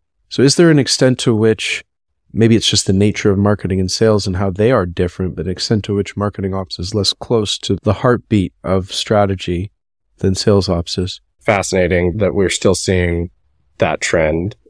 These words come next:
Speaker 2: There's been an evolution over the last decade plus,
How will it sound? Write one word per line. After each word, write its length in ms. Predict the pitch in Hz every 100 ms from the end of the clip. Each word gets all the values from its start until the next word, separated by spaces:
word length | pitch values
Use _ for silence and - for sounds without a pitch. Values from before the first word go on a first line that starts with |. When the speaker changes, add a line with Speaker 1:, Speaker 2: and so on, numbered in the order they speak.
| -
Speaker 2:
There's 160 | 151
been 180 | 165 220
an 80 | 139
evolution 920 | 113 92 98 101 - 101 101 98 98 - -
over 280 | 110 98 98
the 100 | 92
last 460 | 92 92 - - _ _ _ _ -
decade 800 | 92 - - 90 87 87 87 82
plus, 580 | - - - - - -